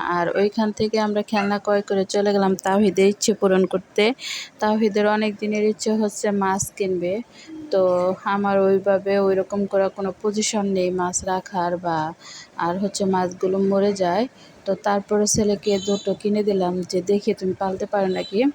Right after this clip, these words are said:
তারপরে সব কিছু কিনে দেবো।" কিন্তু দেখা যায় যে অক্সিজেন ছাড়া মাছ টিকে না। একটা আনার পর পরই রাত্রে মারা গেছে, তো একটা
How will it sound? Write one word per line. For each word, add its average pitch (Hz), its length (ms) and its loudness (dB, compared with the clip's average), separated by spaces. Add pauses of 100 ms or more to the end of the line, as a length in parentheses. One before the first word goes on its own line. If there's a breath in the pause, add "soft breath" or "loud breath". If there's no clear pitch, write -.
(380 loud breath)
তারপরে 196 380 0
সব 202 220 0
কিছু - 260 -4
কিনে 214 240 -2
দেবো।" 196 260 0
কিন্তু 190 320 -4
দেখা 202 320 0
যায় 190 280 0
যে 185 200 -2
অক্সিজেন 190 480 0
ছাড়া 196 220 -2
মাছ 190 220 0 (560)
টিকে 226 260 0
না। 185 160 2 (600 loud breath)
একটা 214 340 -2
আনার 208 280 0
পর 214 240 2
পরই 202 340 2 (1080)
রাত্রে 190 400 -2
মারা 185 280 0
গেছে, 214 320 -2 (580 loud breath)
তো 185 120 0 (180)
একটা 208 360 -2